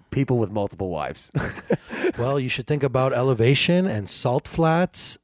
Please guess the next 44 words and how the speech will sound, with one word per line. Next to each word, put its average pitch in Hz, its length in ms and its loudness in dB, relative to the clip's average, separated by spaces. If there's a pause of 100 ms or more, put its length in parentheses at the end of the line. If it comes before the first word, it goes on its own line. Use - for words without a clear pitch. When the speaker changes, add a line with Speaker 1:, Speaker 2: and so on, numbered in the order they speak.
Speaker 2:
and, 101 960 -6 (220)
uh, 92 500 -6
fiscal - 460 -2
responsibility. 127 880 2
Speaker 1:
Mormonism? 139 760 0 (480)
Speaker 2:
Yes. 135 440 -2
Speaker 1:
<laughs> - 40 -20 (440)
Speaker 2:
Uh, 107 200 -4
L 131 160 0
D 127 200 2
S, 165 300 0
Latter-day 127 340 0
Saints, 147 540 -4
Speaker 1:
Yeah. 262 240 4
Speaker 2:
amongst 120 300 -4
other 120 180 -2
things. 135 400 -8 (220)
Speaker 1:
That 196 100 2
was 220 140 2
the 208 60 2
church 214 360 2
that 160 80 0
used 139 140 -2
to 147 80 -2
come 143 200 0
knocking 139 300 0
on 131 60 -2
your 127 80 0
door, 123 240 2
right? 110 180 2
Speaker 2:
Correct. 95 400 -4 (220)
Speaker 1:
"Hey, 277 240 6
do 190 100 0
you 226 80 6
have 247 120 4
a 240 60 2
minute 233 200 2
to 185 80 -8
talk 220 260 2
about 220 200 0
that?" - 100 -4
"Of 143 140 0
course 156 380 2
not. 107 280 0